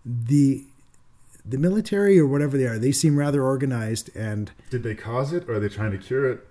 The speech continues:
Speaker 1: Yeah, are they trying to create these super soldiers? Are they trying to, uh, just do some
Speaker 2: Again,
Speaker 1: tests?
Speaker 2: the movie's moving too fast to bother answering those questions.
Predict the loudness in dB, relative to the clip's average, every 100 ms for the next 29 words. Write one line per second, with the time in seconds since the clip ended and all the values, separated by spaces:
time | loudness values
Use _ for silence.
0 | 2 6 6 4 2 0 -2 -2 0 4
1 | 4 4 2 2 0 0 0 0 2 2
2 | 2 0 0 0 -2 -2 -4 -2 -2 0
3 | 0 -4 -8 -10 -8 -4 -2 -2 -2 0
4 | 0 2 2 0 0 -2 -2 -2 -4 -4
5 | -8 -6 -2 2 2 2 -2 -4 -4 -6
6 | -4 -4 -4 -8 -8